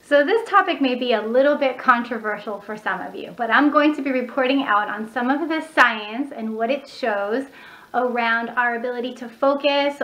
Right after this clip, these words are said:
or think creatively in terms of whether we're fantasizing about love or if we're fantasizing about sex. So, so when we think about or fantasize about love, what happens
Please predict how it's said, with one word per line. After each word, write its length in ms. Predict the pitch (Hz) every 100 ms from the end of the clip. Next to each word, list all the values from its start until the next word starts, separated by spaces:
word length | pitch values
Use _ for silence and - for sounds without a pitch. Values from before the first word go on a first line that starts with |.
| -
or 240 | 226 220
think 340 | - 269 247
creatively 760 | - 254 240 262 254 226 214 202 -
in 120 | 233
terms 480 | 226 - 262 269 277 285
of 240 | 240 226 226
whether 500 | 226 226 226 233 226
we're 400 | 226 214 214 220 - - _ -
fantasizing 920 | 302 330 339 - 226 214 214 208 202 -
about 320 | 214 196 226
love 600 | 233 254 233 190 220 311 - - _ -
or 100 | 233
if 160 | 233
we're 100 | 285
fantasizing 880 | 294 185 190 226 196 190 190 208 226
about 400 | 226 240 254 - -
sex. 220 | 311 - - _ _ _ _ _ _ _
So, 80 | 262 - _ _ - - _
so 240 | - - 269
when 180 | 269
we 180 | 262 247
think 280 | - 330 -
about 400 | 349 262 220 -
or 100 | 247 -
fantasize 580 | 254 269 294 240 208 196
about 400 | 214 190 175 247
love, 680 | 226 240 294 277 175 208 254 - _ _ _ _ _
what 140 | 240 214
happens 520 | 226 254 294 311